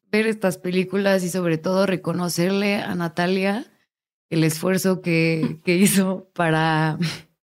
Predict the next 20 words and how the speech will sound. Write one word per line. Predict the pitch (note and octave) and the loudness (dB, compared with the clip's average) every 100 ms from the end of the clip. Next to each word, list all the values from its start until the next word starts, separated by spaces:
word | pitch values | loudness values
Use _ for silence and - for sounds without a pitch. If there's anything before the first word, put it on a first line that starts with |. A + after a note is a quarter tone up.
| _ _ | _ _
para | F#3 F3 E3+ | 0 2 2
ver | F#3 | 2
las | B3 A#3 | 2 0
películas | - F3+ D#3+ F#3 F#3+ E3+ | 2 2 0 2 0 0
que | E3+ | -2
tuvimos | D#3+ E3 E3+ F#3+ - | -2 2 2 0 0
que | D#3+ | 2
ver, | D#3 E3+ F3 - - - - - | 2 2 -2 -12 -18 -20 -16 0
en | G#3 | 2
especial, | A3 A3 A#3+ A#3 A#3 A3+ A#3 | 2 2 0 2 2 2 2
este, | A#3 A#3+ - G3+ F3 D3 | 2 -2 -4 -2 -2 -2
con | - D#3 | -2 0
una | E3+ F3+ F3 | 2 2 2
de, | D#3+ C#3+ - - | 2 0 -6 -6
de | D#3 D#3+ | 2 4
ellas, | E3+ E3+ F#3 C#4+ | 4 4 2 0
que | - E3+ D#3+ D#3 | -2 -2 0 2
ya | E3 | 2
les | E3 F3+ | 2 0
contaré. | - D#3 D3+ D3+ D#3+ | 2 2 2 2 0